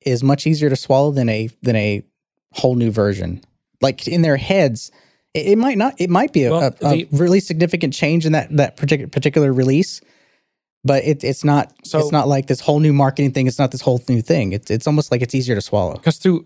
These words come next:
Speaker 2: through Microsoft's history, they've always, I mean, it's part of their revenue model to have these revolutionary
Speaker 1: Right.
Speaker 2: new versions of Windows. <clears throat> It's a huge revenue event.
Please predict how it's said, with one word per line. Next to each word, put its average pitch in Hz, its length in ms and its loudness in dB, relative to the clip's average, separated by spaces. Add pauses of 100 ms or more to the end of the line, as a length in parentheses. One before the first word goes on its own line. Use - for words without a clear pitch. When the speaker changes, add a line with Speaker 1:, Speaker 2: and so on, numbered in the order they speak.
Speaker 2:
through 156 160 2
Microsoft's 156 480 0
history, 107 380 -2
they've 120 240 2
always, 135 340 0
I 151 40 -8
mean, 143 100 2
it's 139 100 -4
part 220 400 -2
of 139 80 2
their 113 160 -2
revenue 120 380 0
model 90 400 -8
to 127 120 0
have 135 200 2
these 117 160 0
revolutionary 120 1120 0
Speaker 1:
Right. 117 160 2
Speaker 2:
new 123 160 4
versions 117 380 -2
of 104 100 -6
Windows. 95 460 -6
<clears throat> - 0 - (400)
It's 156 100 -4
a 143 60 0
huge 143 480 4
revenue 123 340 0
event. 90 360 -12